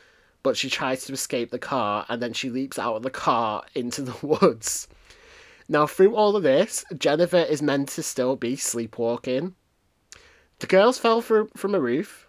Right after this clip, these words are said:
she's been hit by a car, and she jumps out of a car, but she's still asleep. Now, the plausibility of this, I do have to question. It makes for a great couple of scenes, but bloody hell, come on. Sh-,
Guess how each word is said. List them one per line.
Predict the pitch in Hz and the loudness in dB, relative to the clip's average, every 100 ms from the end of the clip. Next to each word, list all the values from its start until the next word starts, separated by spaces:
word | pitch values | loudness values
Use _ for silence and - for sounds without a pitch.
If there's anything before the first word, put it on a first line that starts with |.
| _ | _
she's | - - | -10 -6
been | 156 | -6
hit | - 196 | -2 -2
by | - 185 | 2 2
a | 202 | 0
car, | - 127 110 107 151 - | -2 0 2 0 -2 -6
and | 131 | -4
she | 131 | -4
jumps | 131 143 - | -2 -4 -4
out | - 127 | -2 0
of | 120 127 | 0 -4
a | |
car, | 123 123 113 113 - _ _ - | -6 -4 -2 -2 -4 _ _ -2
but | 131 | -2
she's | - 160 | 0 -4
still | - 127 | -2 0
asleep. | 127 - 104 104 - - - - - - | 0 -4 -6 -8 -10 -18 -18 -18 -18 -8
Now, | - 165 170 | 2 4 4
the | 196 | 0
plausibility | - 233 254 262 269 262 - 226 | 4 6 6 4 4 2 0 -4
of | 185 | 0
this, | 151 156 - - | 2 2 0 0
I | 147 | 0
do | 135 147 | 0 -2
have | 151 160 175 - - | 0 2 2 0 -8
to | |
question. | 127 127 113 - 85 92 - - - - - _ | -6 -4 -4 -6 -8 -8 -10 -14 -20 -20 -20 _
It | 180 160 _ _ _ _ - | -4 -4 _ _ _ _ -6
makes | 175 214 - | 2 2 2
for | 294 | -2
a | 277 | -2
great | 196 160 202 - | 2 2 2 0
couple | - 185 175 | -4 -4 0
of | 170 | -2
scenes, | - 131 123 170 220 | 0 -2 0 -2 -2
but | - 127 | 0 0
bloody | - 160 190 180 135 | 0 2 4 4 0
hell, | 117 110 90 | 0 0 0
come | - 131 | -2 -2
on. | 120 101 87 - - _ - | 0 -2 -4 -12 -20 _ -8
Sh-, | - - | -6 -4